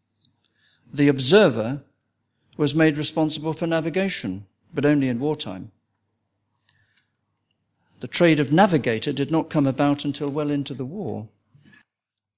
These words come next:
The sad truth of that became officially inescapable after the Butt Report was issued on the eighteenth of August forty-one. The devastating conclusion was that on average only one bomber within three got within five miles of the target,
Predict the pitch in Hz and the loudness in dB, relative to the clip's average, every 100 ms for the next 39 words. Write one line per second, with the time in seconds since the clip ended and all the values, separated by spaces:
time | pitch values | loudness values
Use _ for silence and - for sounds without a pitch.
0 | _ _ _ _ _ _ _ _ _ _ | _ _ _ _ _ _ _ _ _ _
1 | - - - - 147 - 220 196 - - | -20 -20 -10 0 6 8 8 6 4 6
2 | 254 - 120 104 117 - - - _ _ | 6 6 -2 -2 -6 -6 -10 -12 _ _
3 | _ - - - _ - - 175 175 165 | _ -20 -20 -20 _ -2 4 6 6 6
4 | 220 226 202 170 160 151 151 - 180 175 | 6 6 4 4 6 6 4 2 2 0
5 | 151 143 143 147 143 143 139 175 170 - | -2 0 2 2 0 -6 0 0 0 -8
6 | 127 135 110 - - - _ _ _ _ | -8 -6 -6 -6 -10 -14 _ _ _ _
7 | - - - 147 139 165 - 156 156 151 | -20 -20 -2 0 2 2 4 4 4 4
8 | 151 147 147 139 131 147 143 143 - 147 | 4 2 2 0 0 0 0 -2 -2 0
9 | 139 143 151 110 107 - - - - _ | 0 0 0 0 -4 -10 -20 -20 -20 _
10 | _ - 139 196 196 202 - 202 190 180 | _ -10 4 10 10 10 6 6 6 4
11 | 170 175 170 - 196 208 143 120 127 131 | 2 2 0 6 6 6 2 0 0 0
12 | 147 147 151 165 151 160 147 160 160 156 | 2 4 4 2 0 -2 0 2 2 2
13 | 175 170 139 165 151 139 143 151 147 143 | 2 2 4 4 4 2 0 0 0 -2
14 | - 226 180 120 117 143 156 147 147 143 | -4 0 0 0 0 -2 -2 0 0 -2
15 | - 156 151 139 147 143 139 147 139 - | -2 0 0 0 0 0 0 -4 -6 -8
16 | 190 185 220 - - | -6 -6 -6 -12 -16